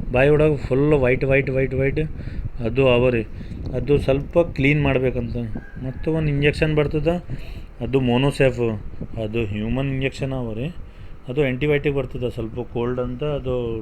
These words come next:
ಲಾಭ ಬೇಗ ಬರ್ತದೆ. ಮತ್ತು ನೋಡಿ, ಅದು ಸ್ವಲ್ಪ ಬಾಜು ಅದು ನೀರು ಬರ್ತದೆ, ಅದು ನೀರು ಅದು ಒಳಗೆ ಹಾಕಿ ಇಂಜೆಕ್ಷನ್ ರೆಡಿ ಮಾಡ್ಕೊಂಡು ಆಮೇಲೆ ಹಾಕ್ತೀನಿ. ಅದು ಐದು ಎಮ್ ಎಲ್ ನೀರು ಅದು ಒಳಗೆ ಹಾಕಿ ಮತ್ತು ಐದು ಎಮ್ ಎಲ್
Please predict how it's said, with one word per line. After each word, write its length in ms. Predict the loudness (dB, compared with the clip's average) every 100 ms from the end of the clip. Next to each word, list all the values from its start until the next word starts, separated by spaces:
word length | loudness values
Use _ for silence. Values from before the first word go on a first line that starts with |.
| -4
ಲಾಭ 220 | -4 -4 -4 -4 -6 -10 -12 -12 -12 -10 -10 -6
ಬೇಗ 180 | -2 0
ಬರ್ತದೆ. 400 | 0 -2 -4 -10 -8 -10 -12 -12 -14 -10 -10 -8 -10 -10 -10
ಮತ್ತು 180 | -8 -4
ನೋಡಿ, 280 | 0 4 4
ಅದು 160 | 2 0 0 0 -2 -4 -2
ಸ್ವಲ್ಪ 280 | -2 2 4 4 4
ಬಾಜು 260 | 0 0 0
ಅದು 180 | 0 0
ನೀರು 280 | 2 2
ಬರ್ತದೆ, 320 | 2 0 2 2
ಅದು 120 | 0
ನೀರು 300 | 0 2 2
ಅದು 220 | 2 2
ಒಳಗೆ 240 | 2 0
ಹಾಕಿ 440 | -2 -4 -4 -4 -6 -10 -12 -12 -6
ಇಂಜೆಕ್ಷನ್ 520 | -2 -2 0 -2 0
ರೆಡಿ 300 | 2 4 2
ಮಾಡ್ಕೊಂಡು 680 | 0 -2 -4 -4 -4 0 0
ಆಮೇಲೆ 500 | -2 -2 -2 0 0
ಹಾಕ್ತೀನಿ. 420 | 0 -2 -2 -2 -6 -8 -8 -8 -8 -10 -12 -8 -4
ಅದು 220 | 0 2
ಐದು 240 | 0 0
ಎಮ್ 160 | 0 0
ಎಲ್ 200 | 0 -2
ನೀರು 580 | 0 2 2 2 0 0 -4 -6 -8 -8 -8
ಅದು 200 | -4 -2
ಒಳಗೆ 220 | 2 2 2
ಹಾಕಿ 240 | -2 -2
ಮತ್ತು 600 | -2 -2 0 2 2 2
ಐದು 220 | 0 -2
ಎಮ್ 140 | -2 -2
ಎಲ್ 160 | -4